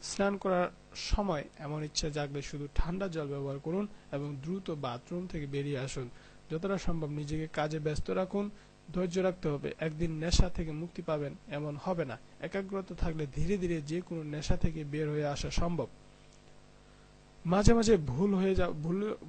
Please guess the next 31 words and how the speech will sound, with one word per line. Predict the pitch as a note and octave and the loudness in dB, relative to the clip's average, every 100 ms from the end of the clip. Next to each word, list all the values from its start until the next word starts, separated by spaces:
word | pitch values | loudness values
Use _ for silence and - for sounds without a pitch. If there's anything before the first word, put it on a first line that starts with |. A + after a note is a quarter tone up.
| D3 | -4
ভুল | E3+ G3+ | 0 2
হয়ে | F3 F#3+ | 2 4
যাবে, | E3 C#3 D3+ - - | 2 2 -2 -6 -6
তখন | F3+ F3 F3 | -4 -2 -2
হতাশ | D3+ E3 F#3 D3 | 2 4 4 4
হয়ে | E3 E3 E3 | 0 0 -2
সব | - E3 D3 | 6 6 6
ছেড়ে | - F3+ F#3 F3 | -2 -2 0 0
দেবেন | D#3 C#3 | 0 -2
না, | C#3 | -8
চেষ্টা | C#3 F#3 F3 D#3 | -8 -8 -6 -6
করে | D3 C3+ | -6 -6
যান। | C3 B2 - - - - | -8 -10 -16 -20 -16 -6
হস্তমৈথুন | E3 - G3+ G3 F3 E3+ | -6 -4 -4 -4 -6 -2
চরমভাবে | F3+ G3 G#3 G3+ F#3+ - - - - - - - - - | -2 0 0 0 -2 -4 -10 -20 -20 -20 -20 -20 -20 -8
অ্যাডিক্টেড | D3 F#3+ - G#3+ | -2 -2 0 0
হলে | D#3+ - F#3 D3+ - | 0 0 2 0 0
কখনোই | F#3 F3+ G3+ E3 - - - - - - | -2 0 -2 -2 -6 -18 -20 -20 -20 -12
একা | - E3 F3+ | -6 -2 0
থাকবেন | - F3+ D3+ D3 | 2 2 2 -2
না। | C3+ C3+ | -4 -8
ঘরে | B2 D#3 F3 | -4 -2 0
সময় | E3+ F3 E3 D3 E3 - - - - - - | 0 0 -2 -4 -8 -12 -20 -20 -20 -20 -12
কম | - F3 F3+ | -2 -2 0
কাটাবেন, | F#3 F3+ D3 C#3+ | -2 -2 -4 -4
বাইরে | C#3 C#3+ C3+ C#3+ - | -4 -4 -6 -8 -10
বেশি | E3 F3 - | -8 -6 -4
কাটাবেন। | - C3+ C3 B2+ - - - - | -6 -6 -8 -10 -14 -20 -20 -16
সন্ধ্যার | - - F3+ G3 G#3 G3+ - - - - | 4 6 6 6 6 4 0 6 8 8
সময় | F#3 G#3+ F3 D3 | 6 2 0 -2
ঘুমিয়ে | - E3 F#3+ | -6 -4 -2